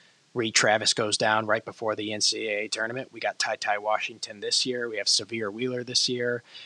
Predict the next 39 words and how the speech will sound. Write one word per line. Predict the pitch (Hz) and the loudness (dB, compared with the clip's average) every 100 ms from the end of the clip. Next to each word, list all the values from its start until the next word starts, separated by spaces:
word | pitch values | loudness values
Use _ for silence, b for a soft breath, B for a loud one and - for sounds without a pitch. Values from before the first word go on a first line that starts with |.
| B | B
I | 131 | 0
mean, | 131 | 2
just | 135 - | 2 0
inopportune | - 160 143 135 - 139 120 | 2 4 4 2 -2 -2 -2
times | 110 113 110 104 | -2 -2 -2 0
with | |
some | - 113 110 | 0 0 0
of | 107 | 0
our | 101 | 0
key | - 110 | -2 -6
players. | - 110 107 107 | -2 0 2 0
And | 139 | 2
I, | 147 131 - | 2 0 2
I | 131 139 135 123 _ | 4 6 4 0 _
totally | - - 131 131 127 127 123 - b b b | -6 -4 -2 -2 -2 -2 -2 -4 b b b
agree | 120 113 113 | -4 -2 -2
with | 110 - | -2 -2
the | 107 | 0
other | 110 | 2
side | - 104 104 107 98 | 4 6 4 2 0
that | 107 - b b b b b _ | -2 -2 b b b b b _
almost | 127 135 151 147 - - | 0 4 4 4 0 0
any | 123 123 120 | 2 2 2
team | - 107 95 95 92 _ _ _ _ _ _ _ _ | 2 2 -2 -6 -12 _ _ _ _ _ _ _ _
in | 120 | -4
the | 110 | -2
entire | 107 95 117 123 | 0 2 4 4
N | 113 | 4
C | - 107 107 | 2 4 4
A | |
A, | 104 92 90 87 92 | 4 4 2 0 -2
A | |
J, | 92 90 92 95 | 0 0 -2 -4
if | - - - | -6 -6 -2
they | 120 127 | 0 0
get | - | -2
plagued | - 127 113 110 | 0 0 0 0
by | 107 101 | 0 0
injury | 101 - 98 82 85 | 0 -2 -2 -4 -8